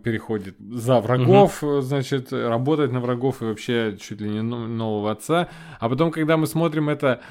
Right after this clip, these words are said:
Speaker 1: э, в пересказе Саиндука, мы понимаем, как ту-, как тупо был совершен переход. <laughs>
Speaker 2: Да, но
Speaker 1: Ну
Speaker 2: в целом я не считаю даже, что был переход какой-то непосредственно. То есть она лично для себя она сделала выбор
Speaker 1: Ну, она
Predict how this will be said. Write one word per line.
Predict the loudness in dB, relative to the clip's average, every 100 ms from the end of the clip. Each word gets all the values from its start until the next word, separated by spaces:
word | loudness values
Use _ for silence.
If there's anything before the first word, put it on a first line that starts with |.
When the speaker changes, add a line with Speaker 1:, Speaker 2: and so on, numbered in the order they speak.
| -20 -12
Speaker 1:
э, | -4 -2 -2
в |
пересказе | 0 2 2 4 2 2
Саиндука, | 0 0 2 0 2 0
мы |
понимаем, | 0 0 0 -2
как | -4 -4
ту-, | -4
как | 0 -2 -4 _ -2
тупо | 0 2
был | 4 2
совершен | 2 -4 -2 -4
переход. | 0 0 2 4 4
<laughs> | 0 -14 -18 -20 -20 -14 -12 -10 -12 -14 2
Speaker 2:
Да, | 8 10
но | 10
Speaker 1:
Ну | 4
Speaker 2:
в |
целом | 6 8 8
я | 6
не | 4
считаю | 2 6 8 10
даже, | 10 6
что | 2 2
был | 2
переход | 2 0 2 2
какой-то | 0 2 0 0
непосредственно. | -4 -2 0 -2 -2 -8
То |
есть | -4
она | 0 2
лично | 0 0 0
для | -2
себя | -2 -2 0 0 -4 _ _ _
она | -6 0 0
сделала | -2 0 4 4 4 0 -2
выбор | -6 -6 -2 -2 -2
Speaker 1:
Ну, |
она | -2